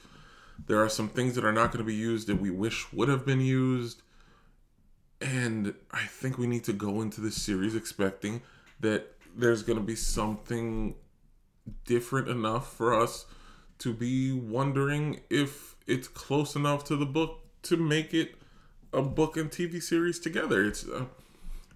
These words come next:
there's just a lot to these, because when you're making a T V series and it's so short and you can't expand as much and you can't use every single part of a fourteen book series,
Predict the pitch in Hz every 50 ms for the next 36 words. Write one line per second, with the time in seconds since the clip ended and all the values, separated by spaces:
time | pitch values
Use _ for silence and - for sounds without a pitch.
0 | - - 175 180 226 220 202 - - - 175 175 180 180 151 101 - - - -
1 | - - 139 127 117 120 107 95 92 90 - 120 113 131 131 123 131 131 135 147
2 | 175 190 190 196 185 170 147 - - 160 151 147 147 139 - 143 135 135 135 127
3 | 120 104 95 90 - - - 147 143 135 - - - 123 120 117 117 - - -
4 | - - - - - - - 123 120 110 113 117 113 - - - 151 139 131 117
5 | 107 - 110 - - - - - 120 123 127 123 120 120 82 113 110 104 104 104
6 | 104 101 101 104 - - - - - - - - - - - - 92 107 110 110
7 | 110 104 - - 139 127 120 113 - - - - 143 113 120 120 113 - - -
8 | 110 104 107 123 120 - - 127 120 117 107 104 - - - 117 113 113 113 -
9 | - 104 101 98 92 - - - 95 85 - - - - - 113 117 123 120 -
10 | - - - - 139 127 123 120 110 104 95 110 113 107 - - - - 127 120
11 | 104 92 87 87 95 -